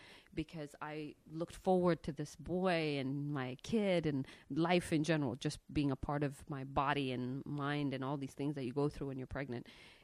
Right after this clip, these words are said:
And when you see his face and everything. And I think for me, at that moment, I remember when I was pregnant, I was interviewing these kids. I was interviewing the mothers, and the kids are dying.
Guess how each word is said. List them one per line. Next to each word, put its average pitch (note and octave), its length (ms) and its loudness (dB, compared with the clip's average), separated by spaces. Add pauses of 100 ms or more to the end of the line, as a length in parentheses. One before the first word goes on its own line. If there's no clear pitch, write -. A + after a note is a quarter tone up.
(120)
And D#3 340 0
when D3+ 120 2
you C#3+ 80 2
see F3 220 -4
his D#3 160 -6
face D3+ 340 0
and C3 100 -2
everything. B2+ 520 -6
And D3+ 100 -6
I D3 60 -4
think F3 360 -2
for - 140 -4
me, D#3+ 460 2 (920)
at D3 160 0
that E3+ 200 0
moment, F3 640 6
I D3+ 140 0
remember D#3 480 0
when C#3+ 160 -2
I C#3+ 60 -2
was C#3+ 120 -6
pregnant, D#3+ 420 -2
I D3 80 -2
was D3 140 0
interviewing D#3 480 0
these C#3+ 220 -4
kids. - 340 -6 (480)
I D3 40 -2
was D#3 120 0
interviewing D#3+ 480 2
the C#3+ 60 0
mothers, D3+ 500 2
and C#3+ 140 -2
the D3 60 -2
kids E3 260 -2
are C#3+ 60 0
dying. C#3 480 -2